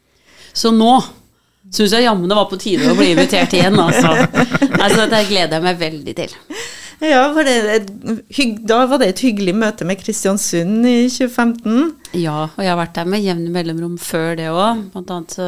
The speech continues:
Speaker 1: var jeg også med på den Faust, som gjorde til, eh, heavy metal-opera. Veldig tøft, eh, prosjekt. Så jeg har,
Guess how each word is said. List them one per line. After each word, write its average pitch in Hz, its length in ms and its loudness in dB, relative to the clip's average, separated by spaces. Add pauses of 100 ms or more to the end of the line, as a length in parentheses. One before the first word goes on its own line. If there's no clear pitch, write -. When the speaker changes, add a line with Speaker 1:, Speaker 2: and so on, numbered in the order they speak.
(160)
Speaker 1:
var 165 160 -8
jeg 165 100 -6
også 175 180 -4
med 156 120 -10
på 156 80 -8
den 151 160 -8
Faust, - 760 -10 (680)
som - 220 -10
gjorde 165 280 -4
til, 160 280 -6
eh, 156 260 -2
heavy 165 220 0
metal-opera. 175 1400 -2 (960)
Veldig 151 420 -2
tøft, - 460 -10
eh, - 260 -10
prosjekt. 185 500 -6
Så - 200 -8
jeg 185 120 -2
har, 190 320 0